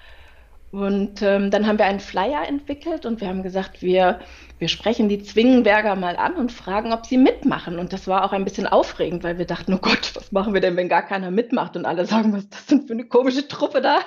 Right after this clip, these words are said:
<laughs> Aber, ähm, wir haben Glück gehabt, wir haben das in Facebook gestellt und hatten noch gar nicht vor, groß was damit zu tun und waren erst mal gespannt, ob überhaupt was passiert.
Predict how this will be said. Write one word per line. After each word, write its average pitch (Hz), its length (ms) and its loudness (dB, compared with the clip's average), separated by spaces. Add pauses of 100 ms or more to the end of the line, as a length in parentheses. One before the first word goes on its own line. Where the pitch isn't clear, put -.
(240)
<laughs> - 1040 -6
Aber, 254 280 2 (180)
ähm, 262 460 -2
wir 254 100 0
haben 240 140 -2
Glück 220 220 -2
gehabt, 349 320 -6
wir 247 180 -2
haben 233 380 0
das 220 300 -2 (200)
in 196 140 -2
Facebook 214 520 -4
gestellt 262 460 2
und 208 140 2
hatten 208 220 -4
noch 180 200 -4 (200)
gar 156 140 -8
nicht 180 160 -4
vor, 214 300 4
groß 233 340 2
was 220 140 2
damit 190 300 0
zu - 100 -10
tun 294 440 2
und 220 220 2
waren 202 160 -4
erst 190 200 0
mal 185 180 0
gespannt, 190 400 -4
ob - 220 -10
überhaupt 180 360 -4
was 320 160 0
passiert. 269 320 -2